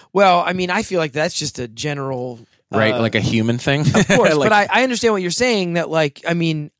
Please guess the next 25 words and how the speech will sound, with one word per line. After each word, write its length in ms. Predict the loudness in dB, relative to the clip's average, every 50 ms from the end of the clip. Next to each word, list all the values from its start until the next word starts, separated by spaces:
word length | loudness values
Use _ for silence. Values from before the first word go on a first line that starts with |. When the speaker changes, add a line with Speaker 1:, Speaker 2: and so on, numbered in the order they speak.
| _ _ 0
Speaker 1:
uh, 440 | 2 2 2 2 0 -2 -2 -4 -8 _ _ _ _ _ _ -2
not 220 | 0 0 0 0
everyone's 480 | 0 0 0 -2 -2 -2 -2 -2 -4 -2
mind 440 | -2 -2 0 0 -2 -2 -4 -4
works 580 | -6 -6 -6 -6 -6 -8 -10 -12 -12 -12 -14 -16 _ -8
like 240 | -6 -6 -6 -6
that. 200 | -6 -8 -6 -6
I 40 | -8
mean, 240 | -8 -8 -8 -6 -6
like, 140 | -6 -8 -6
for 60 | -4
Speaker 2:
Sure. 100 | -2 -2
Speaker 1:
instance, 360 | 0 0 -2 -4 -8 -10 -10 -10
like, 120 | -10 -8
I 160 | -4 -2 -2 0
was 180 | 0 -2 -2
obsessed 420 | -4 -6 -6 -4 -6 -4 -6 -6 -10
with 120 | -14 -12
Pixar 540 | -10 -10 -10 -10 -10 -10 -10 -10 -10 -10 -10
way 180 | -8 -6 -6 -6
before 440 | -6 -8 -12 -12 -12 -10 -10 -10 -10
Max 340 | -10 -12 -12 -12 -12 -14
was 120 | -16 -18 -18
born. 300 | -18 -18 -18 -20 -20 -12 -6
Speaker 2:
Yeah. 260 | -2 -2 -2 -2